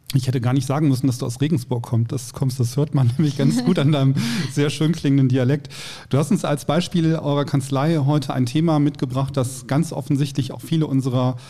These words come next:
Besucher hier heute sehr bewegt. Ähm, Corona als Projektbeschleuniger. Kannst du uns einmal schildern, was sich durch Corona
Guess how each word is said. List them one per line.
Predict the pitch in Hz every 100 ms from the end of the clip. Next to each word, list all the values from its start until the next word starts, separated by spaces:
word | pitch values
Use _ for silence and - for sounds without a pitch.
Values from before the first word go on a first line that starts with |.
| - - _
Besucher | 131 120 190 196 127
hier | 127 120
heute | 123 120
sehr | 113 123
bewegt. | 120 120 143 - - 131
Ähm, | 127 123
Corona | 120 135 120 180 156
als | 135 135 -
Projektbeschleuniger. | - - 127 160 - 120 120 113 113 110
Kannst | 113 131 -
du |
uns | 156 147 - - - - -
einmal | 131 135
schildern, | 156 160 156 151 151
was | 262 135 -
sich | 170 147
durch | 151 147
Corona | - 127 127 170 165 170